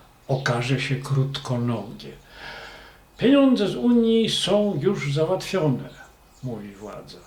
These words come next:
"Jeszcze nie są", mówi Unia. To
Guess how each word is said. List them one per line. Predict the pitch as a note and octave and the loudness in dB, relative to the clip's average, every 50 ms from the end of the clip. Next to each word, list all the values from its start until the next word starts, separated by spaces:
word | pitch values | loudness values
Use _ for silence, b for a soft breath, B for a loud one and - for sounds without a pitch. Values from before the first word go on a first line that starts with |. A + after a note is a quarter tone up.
| - - - - - _ - _ - B2 | -20 -20 -20 -20 -20 _ -20 _ -12 -8
"Jeszcze | A#2+ A#2+ A#2 - - - - - F#3 G#3 A3 | -6 -6 -4 -4 -6 -6 -8 -6 -6 -4 -4
nie | A3 E3 - | -4 -4 -6
są", | - - - - - - - - - - - _ _ _ _ _ _ - | -6 -8 -8 -8 -10 -12 -14 -18 -20 -20 -20 _ _ _ _ _ _ -16
mówi | B2 A2 G#2+ G#2 F2+ F2+ A2 - | -14 -12 -12 -14 -14 -16 -18 -18
Unia. | - - - G#2 - D3 - - - - - - - _ _ _ _ _ - - - _ _ _ _ - | -18 -20 -20 -18 -18 -18 -18 -18 -20 -20 -20 -20 -20 _ _ _ _ _ -20 -20 -20 _ _ _ _ -6
To | D3 D3 D#3 | -6 -6 -6